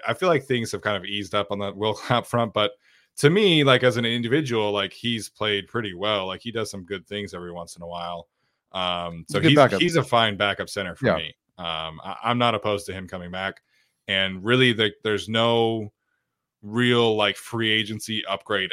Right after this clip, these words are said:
Speaker 1: out there that I'm like, "Yeah, like, hundred percent, like, let's go sign this guy." Like, the f-, the center free agency class is, is terrible, and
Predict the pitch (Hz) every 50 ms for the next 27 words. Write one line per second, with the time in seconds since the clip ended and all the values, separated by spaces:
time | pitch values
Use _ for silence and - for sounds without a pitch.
0 | - 92 92 92 87 _ - 85 85 80 80 85 85 - 90 90 87 90 90 90
1 | 87 85 _ - - 170 196 165 113 101 92 92 95 95 - - - 131 127 117
2 | 107 - - 110 104 95 98 92 - 104 98 - - - 101 87 - - 98 95
3 | 90 87 85 82 - - 87 85 85 85 90 90 - - 87 - - - - -
4 | 117 101 95 - 127 131 123 - - 98 98 90 90 90 85 85 - 95 87 85
5 | 78 - 85 80 78 - - - - 85 85 82 - - - - 90 95 101 104
6 | 101 110 113 113 117 117 - _ _ _ _ _ _ _ - 127 131 135 131 120
7 | 113 110 101 101